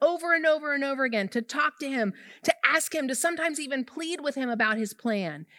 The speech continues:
and about his sovereignty. And Scripture shows he responds to it. Maybe not in the time we want, but he does.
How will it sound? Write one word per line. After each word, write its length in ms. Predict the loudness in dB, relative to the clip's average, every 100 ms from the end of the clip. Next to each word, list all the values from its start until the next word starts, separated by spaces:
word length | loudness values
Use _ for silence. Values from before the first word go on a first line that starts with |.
| -2
and 100 | 0
about 380 | 2 2 2 0
his 180 | -4
sovereignty. 760 | -4 -4 -4 -6 -10 -12 -14 -16 _ _ _ _ _ _ _ _ _ _ _ -20 -2
And 160 | 2 2
Scripture 440 | 4 2 4 -2
shows 340 | 2 6 6 4
he 100 | -2
responds 540 | -4 -2 -4 -4 -6
to 140 | -4 -6
it. 240 | -6 -14 _ _ _ _ _ _ _ _ _ _ _ _ _ _ 2
Maybe 300 | 4 4 2
not 220 | -2 -4
in 40 |
the 60 | -8
time 500 | -6 0 4 4 2
we 140 | -4
want, 540 | -6 -12 -10 -10 -12 -20 _ _ _ _ -4
but 80 | -2
he 80 |
does. 720 | 0 -2 -4 -6 -8 -12 -14